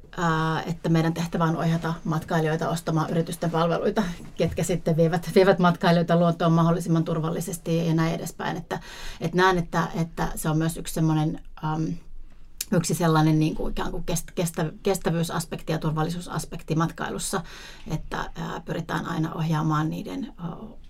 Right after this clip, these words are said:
niiden my-, o-, o-, ostettavien palvelujen pariin ehkä sen sijaan, että niin kuin sanotaan, että menkää reppuselässä tuonne metsään ja, ja tul-, tulkaa takaisin. Että, äm, vaikka niinku paljon puhutaan tällaisesta niinku ikään kuin itsenäisestä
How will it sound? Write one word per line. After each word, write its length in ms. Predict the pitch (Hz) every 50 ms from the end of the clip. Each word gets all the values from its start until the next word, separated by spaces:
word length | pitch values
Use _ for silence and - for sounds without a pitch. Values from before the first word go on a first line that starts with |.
| - - - - - - - - - - - -
niiden 260 | 180 175 165 165 160
my-, 380 | 170 190 294 190 202 220 - - - -
o-, 60 | 233 233 - -
o-, 160 | 254 254 - 262
ostettavien 640 | 233 220 - 226 - - 214 190 196 202 196 190 180
palvelujen 500 | 220 202 202 190 185 175 170 175 170 170
pariin 340 | 196 185 190 180 170 170 165
ehkä 240 | 165 165 - 165
sen 220 | 165 - 165 170 170
sijaan, 300 | 170 170 156 156 160 170
että 220 | 170 170 - 165
niin 180 | 156 165 165 165
kuin 100 | 160 156
sanotaan, 400 | - 170 165 170 165 - 165 170
että 160 | 175 - - 147
menkää 240 | 160 165 170 170 160
reppuselässä 580 | 175 170 - - - - 151 - - 156 - 175
tuonne 200 | 170 175 175 175
metsään 520 | 180 - - - - - - - 185 170 165
ja, 80 | 165 151 - - - - - - - - - - -
ja 100 | 175 165
tul-, 280 | - 170 165 165 - -
tulkaa 340 | - 185 180 170 170 156 160
takaisin. 460 | - 165 165 - 165 160 - 165 165
Että, 220 | 165 - - 165 170 - - - - - - - - - - -
äm, 260 | 151 156 160 160 160 156 - - - - 202
vaikka 240 | 185 185 175 214 185
niinku 180 | 180 170 175
paljon 220 | 160 185 175 175 165
puhutaan 340 | 170 160 170 170 160 165
tällaisesta 580 | 160 127 147 165 165 165 165 - - - - - -
niinku 280 | - - - - - -
ikään 260 | - - - - 170
kuin 120 | - -
itsenäisestä 680 | - - - 170 131 113 160 175 170 - - - -